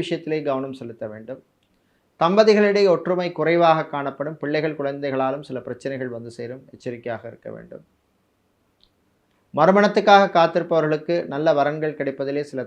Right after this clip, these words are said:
தாமதங்கள், தடைகள் ஏற்படும். வரும் நாளிலே அந்த நிலைமை மாறும். இன்று நீங்கள் நல்ல பலன்களை பெறுவதற்கு வழிபட வேண்டிய தெய்வ வழிபாடு ஸ்ரீ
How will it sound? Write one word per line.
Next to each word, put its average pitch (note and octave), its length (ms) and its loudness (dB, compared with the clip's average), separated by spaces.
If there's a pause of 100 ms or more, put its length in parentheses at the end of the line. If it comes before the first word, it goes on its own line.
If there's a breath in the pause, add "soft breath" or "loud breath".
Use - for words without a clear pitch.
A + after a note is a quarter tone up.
தாமதங்கள், C#3+ 640 -4
தடைகள் C3 400 -2
ஏற்படும். B2 340 -10 (240)
வரும் C#3 260 -4
நாளிலே B2+ 320 -6 (120)
அந்த A#2 100 -10 (120)
நிலைமை B2+ 260 -8 (120)
மாறும். C3 280 -14 (920)
இன்று F#3+ 200 6
நீங்கள் F3+ 320 4
நல்ல G3 240 6
பலன்களை G3+ 380 6 (100)
பெறுவதற்கு F#3 440 2 (100)
வழிபட F3+ 300 4 (100)
வேண்டிய D#3+ 240 0 (120)
தெய்வ F3 260 4 (200)
வழிபாடு D#3 500 2 (520)
ஸ்ரீ C#3 140 -8